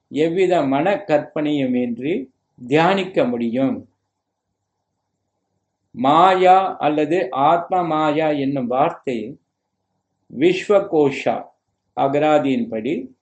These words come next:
பகவானின் காரணமற்ற கருணையை குறிக்கின்றது. பகவான் தனது முந்தைய தோற்றங்களையும்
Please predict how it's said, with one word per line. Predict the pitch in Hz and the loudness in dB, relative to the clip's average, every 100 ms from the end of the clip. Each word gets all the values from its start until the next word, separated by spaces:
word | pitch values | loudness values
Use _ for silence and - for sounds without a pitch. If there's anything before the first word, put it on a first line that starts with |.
| _ _ _ | _ _ _
பகவானின் | 127 139 175 180 180 214 208 | 0 2 4 4 2 0 -2
காரணமற்ற | 147 139 165 190 190 180 170 - | 2 4 4 2 -2 -2 -2 -6
கருணையை | - 131 139 165 160 170 | -4 -4 -2 -2 -2 -2
குறிக்கின்றது. | 143 135 131 123 110 117 113 120 110 _ _ _ _ _ _ - | -2 -4 -4 -8 -6 -8 -6 -8 -8 _ _ _ _ _ _ -4
பகவான் | 123 139 160 180 202 208 | 0 2 2 2 0 -2
தனது | 170 151 143 135 | -2 0 0 0
முந்தைய | 131 139 156 185 185 185 | -2 -2 0 2 2 0
தோற்றங்களையும் | 139 139 143 123 120 117 117 135 - | -2 -2 -4 -4 -2 -2 -2 -4 -6